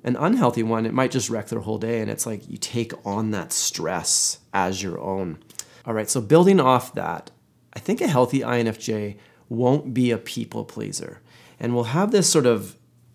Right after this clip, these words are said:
core integrity to them. You know, what is integrity? I feel like it's kinda staying true to yourself and what you believe.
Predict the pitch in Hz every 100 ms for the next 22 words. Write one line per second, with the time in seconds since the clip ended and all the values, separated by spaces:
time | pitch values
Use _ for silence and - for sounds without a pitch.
0 | _ _ _ - - 170 160 156 - 120
1 | - 117 104 98 92 - _ - 117 104
2 | 71 - _ _ 127 117 156 165 131 -
3 | - 110 110 110 101 73 73 - - -
4 | - _ _ - 127 139 127 117 110 110
5 | - - - _ _ _ _ 220 247 -
6 | - 131 135 123 - - 117 117 117 113
7 | 117 104 101 - 98 104 101 - - 104
8 | 101 98 - - 98 85 76 -